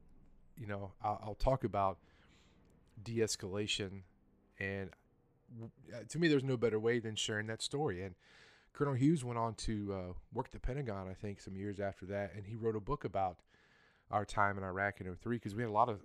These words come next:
lot of really, really crazy stuff happen. And he talks about that in particular. And back during the summer, there was, there was, I, I'm in one of those lists, you know, people put you on these lists on Twitter, and there was one called Veterans or something like that.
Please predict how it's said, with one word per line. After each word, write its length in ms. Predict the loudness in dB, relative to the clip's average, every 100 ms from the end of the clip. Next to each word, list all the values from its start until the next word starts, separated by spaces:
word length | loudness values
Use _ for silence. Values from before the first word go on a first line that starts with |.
| 2
lot 200 | 6 6
of 60 | 6
really, 300 | -2 -2 -2
really 280 | -4 -6 -8 -18 -20 -16
crazy 360 | -4 0 0 -2
stuff 260 | -6 -6 -2
happen. 420 | -2 -2 -6 -12 _ _ _ _ _ _ _ _ _ -18 -6
And 100 | -2
he 80 | 0
talks 300 | 0 -2 -2
about 240 | -2 -2
that 220 | -4 -6 -10 -12
in 120 | -12
particular. 540 | -8 -6 -4 -6 -8 -6
And 240 | -6 -6 -10 _ -20 -20 -20 _ _ _ _ _ _
back 220 | -2 -2 -2
during 180 | -6
the 80 | -2
summer, 540 | 0 2 2 0 -6 -14 _ _ _ _ _ -4
there 160 | -2
was, 420 | 0 0 2 0 -2 -10
there 160 | -6 -4
was, 260 | -4 -6 -6
I, 140 | -4 -2
I'm 100 | -2
in 140 | -4
one 160 | -6 -6
of 40 |
those 180 | -8 -6
lists, 420 | -2 0 0 -2
you 60 | -4
know, 60 |
people 180 | -4 -6
put 220 | -4 -6
you 60 | -6
on 40 | -8
these 140 | -8
lists 340 | -6 -6 -8
on 120 | -14 -10
Twitter, 260 | -6 -4
and 100 | -2
there 60 | -4
was 140 | -4
one 120 | -6
called 300 | -4 -4 -4
Veterans 400 | -2 -2 -2 -6
or 60 | -12
something 200 | -14 -14
like 140 | -12
that. 220 | -10 -10